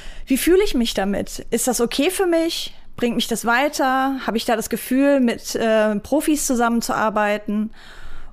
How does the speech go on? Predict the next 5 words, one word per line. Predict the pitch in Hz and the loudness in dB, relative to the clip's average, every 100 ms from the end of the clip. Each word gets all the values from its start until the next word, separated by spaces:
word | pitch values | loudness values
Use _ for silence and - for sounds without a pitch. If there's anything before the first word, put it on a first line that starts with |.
| - - - | -12 -8 0
Und, | 247 226 226 220 220 - - - | 4 4 4 2 0 -4 -10 -2
ähm, | 226 220 214 208 | 2 2 2 0
da, | 190 240 | 0 0
dieser | 233 214 277 294 | 0 0 0 2
Perspektivwechsel | 254 - 226 - 294 285 277 - 254 254 | 0 -2 -4 -2 0 0 -2 -2 0 0